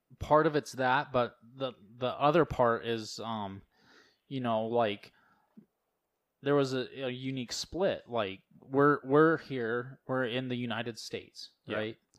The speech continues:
Speaker 1: There was, um, you, you have people move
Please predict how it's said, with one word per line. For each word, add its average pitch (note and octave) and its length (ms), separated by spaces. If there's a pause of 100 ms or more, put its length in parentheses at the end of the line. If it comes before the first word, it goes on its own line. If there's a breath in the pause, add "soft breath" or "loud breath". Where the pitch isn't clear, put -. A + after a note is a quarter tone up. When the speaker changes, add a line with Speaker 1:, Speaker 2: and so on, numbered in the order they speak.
(340 loud breath)
Speaker 1:
There B2+ 140
was, A#2+ 280 (160)
um, G#2 400 (600 soft breath)
you, C#3 200
you C3 160
have C#3+ 220
people C#3+ 340
move C3 360